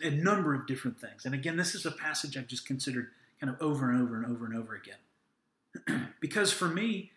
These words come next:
I think back to the beginning of the year, and, and for many of you,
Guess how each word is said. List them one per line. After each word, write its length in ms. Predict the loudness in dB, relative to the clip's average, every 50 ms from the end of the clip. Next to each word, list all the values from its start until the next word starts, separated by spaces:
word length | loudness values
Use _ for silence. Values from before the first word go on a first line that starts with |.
| _ _ -4
I 100 | -2 -2
think 240 | 2 2 0 0 2
back 200 | -2 -4 -2 -4
to 80 | -4 -4
the 60 | -2
beginning 360 | -2 -2 0 0 0 0 2
of 120 | 4 4
the 60 | 4 4
year, 340 | 2 0 0 2 2 4
and, 220 | 4 4 4 2 0 -4
and 100 | -8 -4
for 80 | -2 0
many 340 | 2 4 4 4 4 4
of 80 | 2 0
you, 200 | 0 2 2 2